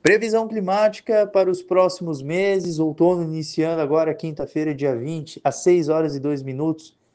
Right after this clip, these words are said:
É quando nós temos o início do equinócio, dias e noites iguais, em termos de horas, né? Tem a mesma durabilidade. E,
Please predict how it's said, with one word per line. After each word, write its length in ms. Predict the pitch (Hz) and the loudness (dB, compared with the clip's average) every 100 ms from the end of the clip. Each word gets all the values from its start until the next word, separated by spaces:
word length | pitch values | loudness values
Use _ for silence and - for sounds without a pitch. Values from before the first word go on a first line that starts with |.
| _ | _
É 100 | - | -4
quando 280 | 202 262 254 | 0 2 2
nós 160 | 220 - | 0 2
temos 240 | 190 180 | 2 4
o 80 | 175 | 0
início 320 | 170 170 160 | -2 -4 0
do 80 | 156 | 2
equinócio, 640 | 156 151 131 175 202 - | 2 0 2 2 2 -4
dias 320 | 123 139 160 131 | -6 0 0 -2
e 80 | |
noites 420 | 131 147 156 156 - | -6 -4 -4 -6 -12
iguais, 580 | 143 123 127 202 214 - _ _ _ _ _ | 0 4 6 4 2 -6 _ _ _ _ _
em 100 | 123 | -10
termos 340 | 120 143 139 117 | -2 0 0 -2
de 120 | 113 | 2
horas, 400 | 120 202 175 113 | 6 6 4 -2
né? 280 | 120 139 - _ _ _ | -6 -8 -10 _ _ _
Tem 120 | 120 | -8
a 40 | |
mesma 280 | 117 127 135 | -6 -6 -6
durabilidade. 960 | 120 131 120 123 113 113 156 196 - - _ _ _ _ _ _ _ _ | -2 0 0 -2 0 2 2 2 -4 -18 _ _ _ _ _ _ _ _
E, 560 | 175 175 175 170 160 | 0 4 4 4 2